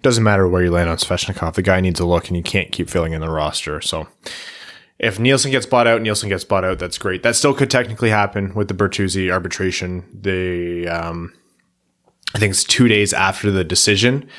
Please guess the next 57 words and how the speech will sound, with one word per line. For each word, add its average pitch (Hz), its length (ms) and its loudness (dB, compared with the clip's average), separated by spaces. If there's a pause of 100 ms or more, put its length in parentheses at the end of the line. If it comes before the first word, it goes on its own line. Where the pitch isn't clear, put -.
(300)
So 95 260 2
that 92 160 2
would 95 160 2
make 92 240 0
it 90 340 0
Thursday, - 480 -2
Friday. 95 400 2
They'll 95 200 4
have 92 180 0
a 90 40 -8
twenty-four 92 500 0
hour 80 240 0
window. 80 260 -6
They 92 140 0
cut 107 220 0
it, - 280 0 (200)
they 110 140 0
cut 110 200 2
everything 101 300 2
down. 87 220 2
Originally, 113 500 4
by 98 180 4
rule, 98 320 4
it 95 40 2
was 95 100 0
supposed 98 200 -2
to 95 80 -4
be, 95 260 -2 (640)
uh, 90 220 4
three 139 260 4
days 123 220 6
after 107 200 2
the 107 120 2
decision 98 480 2
was 90 120 0
doled 90 280 2
out, 87 280 2 (220)
there 95 120 4
would 87 100 2
be 90 80 2
a 87 40 0
forty-eight 90 520 2
hour 82 280 2
window, 82 280 -2
but 80 160 -2
now 85 180 2
it's - 180 0
two - 200 0
days 87 180 4
after 82 300 -4
the 85 80 -2
decision. 78 440 -2
It's 73 160 -4
a - 60 -4
twenty-four - 460 -4
hour 58 260 -4
window. - 300 -10